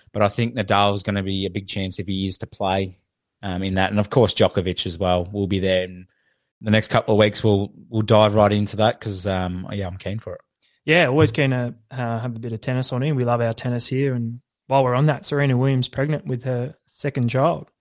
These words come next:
Speaker 2: as well. She announced yesterday, I think it was.
Speaker 1: Is she retired? Is that official?
Speaker 2: Yeah, I think she retired to focus on her family and then obviously,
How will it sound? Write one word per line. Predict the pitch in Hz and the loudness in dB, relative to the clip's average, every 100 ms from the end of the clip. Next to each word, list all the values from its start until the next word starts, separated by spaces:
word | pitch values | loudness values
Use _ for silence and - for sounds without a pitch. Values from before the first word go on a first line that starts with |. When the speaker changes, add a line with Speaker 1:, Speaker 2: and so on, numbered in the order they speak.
| _ _ | _ _
Speaker 2:
as | - | -4
well. | 123 190 | -2 0
She | 185 135 | -2 0
announced | 123 123 175 208 - | 2 2 2 -2 -6
yesterday, | 123 - 139 | -4 0 2
I | |
think | 139 147 | 2 0
it | |
was. | 151 233 - _ - | -2 -4 -10 _ -8
Speaker 1:
Is | - | 0
she | 247 | 0
retired? | 302 254 107 92 95 160 | 0 0 2 4 0 -6
Is | - 117 | -8 -4
that | 151 | -4
official? | - 98 135 | -6 -2 2
Speaker 2:
Yeah, | 139 117 | 4 2
I | 160 | 0
think | 151 196 | 2 2
she | 208 175 143 | 2 2 0
retired | - 156 139 131 127 | -4 -6 0 2 2
to | 123 117 | -2 -6
focus | - 123 - | -4 -6 -4
on | 123 | -6
her | 113 | -6
family | - 120 123 117 | -4 -2 0 0
and | 117 | -2
then | 113 | -4
obviously, | 113 113 - 113 113 | -8 -6 -6 -6 -14